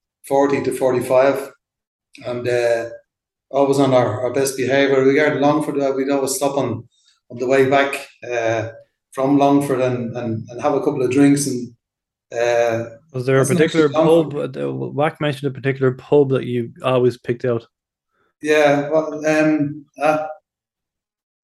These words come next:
Speaker 1: uh, I can't, I can't remember the name.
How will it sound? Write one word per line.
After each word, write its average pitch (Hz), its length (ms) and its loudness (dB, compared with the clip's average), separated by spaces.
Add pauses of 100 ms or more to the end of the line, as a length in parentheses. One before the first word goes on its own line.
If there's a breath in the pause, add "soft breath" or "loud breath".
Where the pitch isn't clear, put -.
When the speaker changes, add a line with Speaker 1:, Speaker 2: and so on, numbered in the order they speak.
Speaker 1:
uh, 139 360 2 (2250)
I 156 260 4
can't, 143 360 -4
I 131 80 -6
can't 139 140 -6
remember 131 300 -2
the 117 100 -6
name. 117 300 -8